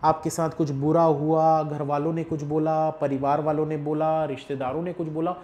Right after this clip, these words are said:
सारी चीज़ों को अपने दिमाग से निकाल दीजिए और सिर्फ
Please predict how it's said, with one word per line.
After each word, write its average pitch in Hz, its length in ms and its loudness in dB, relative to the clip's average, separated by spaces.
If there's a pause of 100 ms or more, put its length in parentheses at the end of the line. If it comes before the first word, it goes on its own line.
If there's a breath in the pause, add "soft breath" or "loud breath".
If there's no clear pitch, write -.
(200 loud breath)
सारी 226 680 0
चीज़ों 196 320 -2
को 190 120 0
अपने 175 120 -4
दिमाग 160 280 -4
से - 120 -10
निकाल 151 320 -4
दीजिए 147 360 -6 (220 loud breath)
और 160 100 0
सिर्फ - 560 0